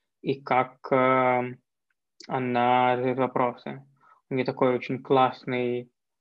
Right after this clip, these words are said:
а, умный, а, смелый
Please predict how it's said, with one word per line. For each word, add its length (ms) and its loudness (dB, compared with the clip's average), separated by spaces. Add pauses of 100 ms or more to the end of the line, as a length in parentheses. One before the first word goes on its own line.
(300)
а, 580 -2 (1500)
умный, 840 0 (140)
а, 520 -6 (340)
смелый 840 -2